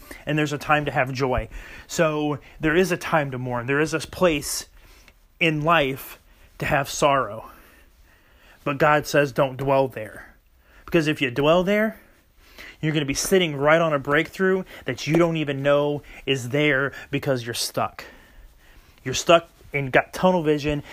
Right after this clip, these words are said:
and you're looking just at this one thing in this one way, and you're stuck. And you're sitting right there at the brim of breakthrough. All you have to do is open the door. All you have to do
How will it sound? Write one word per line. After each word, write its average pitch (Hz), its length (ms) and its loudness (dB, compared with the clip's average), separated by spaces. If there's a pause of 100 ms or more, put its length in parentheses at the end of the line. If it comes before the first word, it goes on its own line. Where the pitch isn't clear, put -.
(140)
and 143 140 -2
you're 131 140 -2
looking 151 400 0
just 160 240 0
at 151 120 -4
this 143 160 -4
one 147 340 0
thing 135 340 0
in 127 120 -6
this 127 180 -6
one 143 320 0
way, 117 360 -4 (1900)
and 131 160 -4
you're 117 100 -10
stuck. - 480 -8 (920)
And 131 100 -8
you're 123 80 -4
sitting 156 480 -2
right 147 360 -2
there 143 340 0
at 135 120 -10
the 123 60 -8
brim 151 320 0
of 143 120 -2
breakthrough. 131 560 -2
All 135 140 0
you 147 100 -2
have 143 100 -8
to 139 60 -12
do 143 120 0
is 127 160 -4
open 131 240 -4
the 107 80 -12
door. 165 460 2 (240)
All 139 160 2
you 139 100 -2
have 143 180 -2
to 139 80 -10
do 135 360 -4